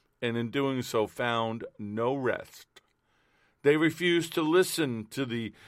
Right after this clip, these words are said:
warning sound of the shofar, the trumpet. They even denied that any danger even existed.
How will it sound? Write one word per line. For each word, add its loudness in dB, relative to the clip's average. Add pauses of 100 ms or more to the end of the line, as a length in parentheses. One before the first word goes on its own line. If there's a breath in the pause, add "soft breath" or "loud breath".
(120)
warning 4
sound 2
of 0
the -2
shofar, 6
the 0
trumpet. -2 (600)
They 6
even 4
denied 4
that 2
any -2
danger 0
even -6
existed. -8